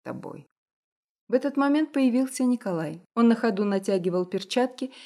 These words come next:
и, приблизившись к брату, заметил: «Сегодня я на лихом. А не свалишься?» съехидничал молодой человек,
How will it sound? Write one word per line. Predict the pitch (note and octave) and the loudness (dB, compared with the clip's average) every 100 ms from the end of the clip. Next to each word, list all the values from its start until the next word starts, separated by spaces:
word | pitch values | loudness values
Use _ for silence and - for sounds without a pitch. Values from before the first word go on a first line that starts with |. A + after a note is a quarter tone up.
| - | -14
и, | A#3 | -10
приблизившись | A3+ A3+ G#3 A3+ G#3+ G#3+ A3 F#3 | -2 -2 0 0 -2 -4 -6 -6
к | E3+ | -4
брату, | E3+ F#3 G#3+ A3 G#3+ | -2 0 0 -2 -4
заметил: | G3+ G3+ F3 D#3 D3 C#3+ F3 _ | -4 -2 -2 -4 -10 -12 -14 _
«Сегодня | - - D#3 F3+ G#3+ | -8 -2 2 2 2
я | A#3 F3+ | 2 2
на | F#3 | 2
лихом. | G3 G#3+ - D3+ D#3 - - | -2 -2 -2 -4 -4 -14 -2
А | A#3 | 2
не | A#3 | 2
свалишься?» | A#3 A#3 B3+ D4+ - - G3 - _ _ _ | 4 4 4 2 -4 -8 -10 -14 _ _ _
съехидничал | - G#3+ A3+ - A#3 F#3 G3 F#3+ F#3 | -4 0 0 0 0 0 -2 -4 -4
молодой | F#3+ G3 G3 F#3+ F#3+ | 0 2 2 2 0
человек, | F#3+ G3 F#3+ F#3+ B3+ - | -2 -2 0 2 0 -2